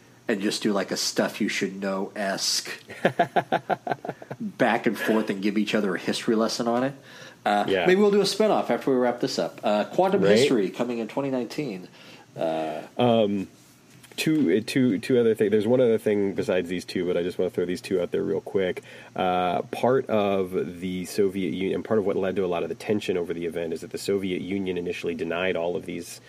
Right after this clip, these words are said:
Speaker 2: um, allegations that they had the, the missile sites there,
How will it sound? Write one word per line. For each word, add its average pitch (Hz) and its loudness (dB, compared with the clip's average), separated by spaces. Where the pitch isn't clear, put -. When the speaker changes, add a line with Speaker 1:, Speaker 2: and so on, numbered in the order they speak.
Speaker 2:
um, 82 -4
allegations 85 -2
that 80 -4
they 82 0
had 82 -4
the, 82 -6
the 82 -6
missile 90 -4
sites 80 -6
there, 78 -4